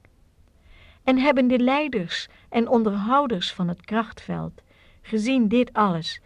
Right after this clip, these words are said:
geen al te autoritaire positie? Het antwoord daarop is: als de beschermers van het krachtveld in woe-wij staan,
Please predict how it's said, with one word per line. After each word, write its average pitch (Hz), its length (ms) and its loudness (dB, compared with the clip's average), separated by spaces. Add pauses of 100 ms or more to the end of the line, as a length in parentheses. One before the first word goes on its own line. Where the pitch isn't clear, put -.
(220)
geen 196 460 0
al 262 260 0
te 233 200 -4
autoritaire 208 1000 -2
positie? 214 760 -4 (1800)
Het - 220 -10
antwoord 262 520 0
daarop 214 600 0
is: 185 460 -8 (920)
als 269 320 2
de 269 120 -6
beschermers 165 800 -4
van 170 160 -2
het 160 160 -8
krachtveld - 800 -6
in 165 380 0
woe-wij 202 560 -2
staan, 226 540 -2